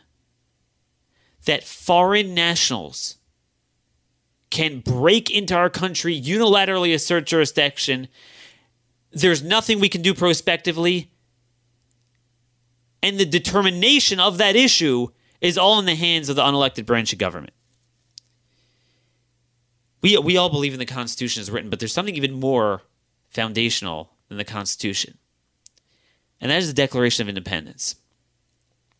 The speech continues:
Declaration of Independence is an expression of the social contract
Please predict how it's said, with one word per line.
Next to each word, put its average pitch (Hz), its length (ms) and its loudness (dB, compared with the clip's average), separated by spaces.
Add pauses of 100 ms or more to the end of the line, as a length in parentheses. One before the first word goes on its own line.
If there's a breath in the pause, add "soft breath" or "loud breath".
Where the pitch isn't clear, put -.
(960 soft breath)
Declaration 214 380 0
of 170 60 -6
Independence 139 600 0
is 123 180 -6
an 117 60 -4
expression 123 760 0
of 120 140 -6
the 110 80 -8
social 127 380 -4
contract 113 720 -8